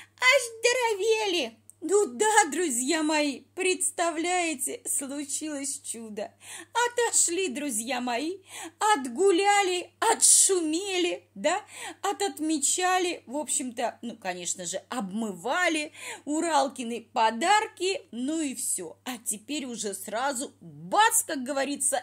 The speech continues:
и в дамках, и уже оздоровели. Ну, надо думать, Уралочка, в конце концов, твою ж дивизию, выходи, как говорится, из запоя. Это дело такое,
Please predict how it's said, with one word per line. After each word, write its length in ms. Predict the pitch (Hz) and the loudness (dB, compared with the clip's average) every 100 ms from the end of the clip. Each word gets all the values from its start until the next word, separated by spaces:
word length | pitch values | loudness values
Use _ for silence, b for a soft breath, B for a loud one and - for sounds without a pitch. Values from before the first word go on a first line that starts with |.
| - | -2
и 80 | 381 | -6
в 160 | 370 165 | -6 -12
дамках, 480 | 165 185 190 - - _ | -4 -4 -4 -14 -16 _
и 460 | 494 - 640 494 | -16 -8 0 2
уже 220 | 339 - 453 - | 4 2 0 -2
оздоровели. 880 | 311 269 165 214 220 214 190 175 170 b b | -2 0 0 -2 0 -4 -6 -8 -8 b b
Ну, 140 | 285 | -6
надо 260 | 330 349 247 | -4 -6 -6
думать, 360 | 202 185 180 - | -6 -6 -6 -4
Уралочка, 560 | 247 196 190 - 202 | -2 -2 -2 -4 -6
в 80 | - | -4
конце 300 | - 233 - | -4 -2 -4
концов, 340 | 311 214 196 | -4 -6 -8
твою 320 | - 247 294 262 | -6 -4 -4 -4
ж 40 | |
дивизию, 440 | 190 202 196 196 - | -8 -8 -4 -4 -4
выходи, 560 | 226 269 285 233 208 370 | -8 -2 0 0 -2 -4
как 220 | 330 247 | -4 -4
говорится, 580 | 202 208 202 240 - 277 | -2 0 -2 -2 -2 -2
из 300 | - 233 202 | -6 -12 -10
запоя. 680 | 170 214 208 196 185 180 B B 311 | -2 -2 -2 -6 -2 -2 B B -8
Это 320 | 220 269 285 285 | 4 4 6 0
дело 340 | 202 226 226 | 2 -2 -2
такое, 580 | 226 208 - 180 170 | -2 -2 -2 -4 -4